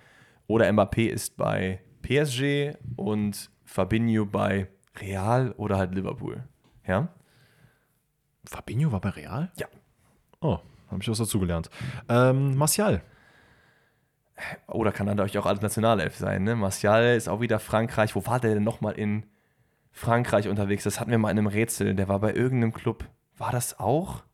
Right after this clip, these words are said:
Speaker 1: Monaco? Ich glaube nicht, ja?
Speaker 2: Haaland.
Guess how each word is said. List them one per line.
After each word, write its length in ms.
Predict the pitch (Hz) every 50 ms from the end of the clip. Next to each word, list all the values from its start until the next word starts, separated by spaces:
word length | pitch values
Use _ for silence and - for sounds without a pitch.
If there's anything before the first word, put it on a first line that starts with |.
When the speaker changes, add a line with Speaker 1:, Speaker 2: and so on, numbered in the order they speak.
| _ _ -
Speaker 1:
Monaco? 640 | - 135 151 151 156 - - - - 196 220 220 202 - _ _ _ _ _ _ _ _ _ - _ _ _ - - _ _ _ - - -
Ich 60 | -
glaube 240 | - 101 107 120 135
nicht, 400 | 147 143 107 92 - - - - _ -
ja? 300 | - 95 110 147 160 - - - - _ - - - _ _ _ _ _ - - - -
Speaker 2:
Haaland. 460 | 143 156 170 123 82 78 80 - -